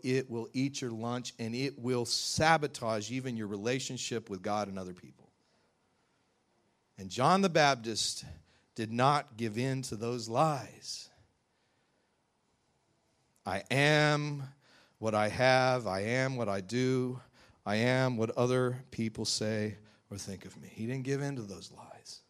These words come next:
And that's why when Jesus came on the scene, he could step into the background. I shared this a few weeks ago, but you know, when Hurricane Katrina happened, we lost most of our stuff. And,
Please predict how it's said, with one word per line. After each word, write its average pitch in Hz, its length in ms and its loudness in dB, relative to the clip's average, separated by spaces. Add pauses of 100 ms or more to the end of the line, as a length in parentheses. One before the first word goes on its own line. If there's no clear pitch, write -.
(600)
And 113 120 -4
that's 120 180 0
why 120 140 2
when 113 160 -4
Jesus 117 320 -6
came 117 240 -6
on 107 100 -6
the 104 60 -8
scene, 123 260 -6
he 117 180 -8
could 131 200 -12
step 123 340 -6
into 127 140 -12
the 127 100 -10
background. 131 480 -10 (1400)
I 127 100 2
shared 131 260 2
this 127 160 0
a 117 40 -8
few 123 220 -2
weeks 135 240 2
ago, 110 320 0 (720)
but 127 120 2
you 120 80 4
know, 135 80 6
when 127 100 4
Hurricane 143 400 2
Katrina 135 380 -2
happened, 147 380 -2 (1000)
we 160 220 6
lost 117 280 8
most 143 280 2
of 147 80 2
our 160 100 10
stuff. - 540 2 (1700)
And, 156 260 6